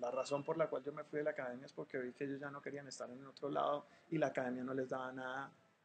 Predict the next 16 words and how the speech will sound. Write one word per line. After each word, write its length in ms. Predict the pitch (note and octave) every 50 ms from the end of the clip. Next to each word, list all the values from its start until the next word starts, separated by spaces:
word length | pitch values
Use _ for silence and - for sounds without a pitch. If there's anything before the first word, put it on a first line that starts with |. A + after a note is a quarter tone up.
| _ -
eh, 360 | A#2+ B2 B2+ B2 A#2 A#2 - C#3 - - _ _
tan 200 | - D3 D3+ D3
valioso 420 | C#3+ C3+ C3 C3+ C#3 C3 C#3 D3 -
como 240 | E3+ E3 D3+ C#3+ C3
se 100 | D3 C3+
lo 120 | C3 B2
puede 240 | - - B2 B2 B2
dar 280 | B2+ C3 C3 C3+ C3+ C3 - - - - -
ted, 220 | - C3+ B2+ - - - - _ _ _ _ _ -
o 120 | C3+ B2+
como 160 | C3+ C3 C3
se 80 | B2+ C3
lo 140 | C3 B2+ -
puede 240 | - B2+ B2 B2+ B2+
dar 200 | B2+ B2+ B2+ B2+
Behance, 540 | C#3 C3+ B2+ C3+ C#3 C3+ C#3 - - -